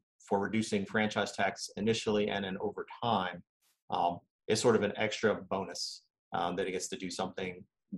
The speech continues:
that makes sort of a, a, a bad tax less. Um, but I think even without that, it's still a generally overall good tax reform in terms of making a simple, fair system.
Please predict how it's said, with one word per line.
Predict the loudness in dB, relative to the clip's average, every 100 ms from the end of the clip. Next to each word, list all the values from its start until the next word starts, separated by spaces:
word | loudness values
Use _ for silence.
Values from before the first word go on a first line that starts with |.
| -6
that | -6
makes | -2 -2 -2 -6 -8 -12
sort | -6 -4
of | -4
a, | -4 -4
a, | -8 -6 -6
a | -4
bad | -4 -4
tax | -2 -2 -2 -8 -14 -20 -12
less. | -2 0 0 -6 -12 _ _ _ _
Um, | 0 0 0 -10 0
but | 2
I |
think | 4 4 2
even | 0 2 4 6
without | 6 6 6 6
that, | 4 4
it's | 2
still | 0 2 2
a | 2 -4 -8 _ _ _ -2
generally | 0 2 2
overall | 2 4 4 4 0 -6
good | -4
tax | -2 -2
reform | -4 -8 -4 -4 -6 _ _ _ -10
in | -4
terms | 0 0
of | -2 -10 -20 _
making | 0 0 0
a | -4
simple, | -2 -4 -6 -6
fair | -2 -2
system. | -4 -6 -6 -8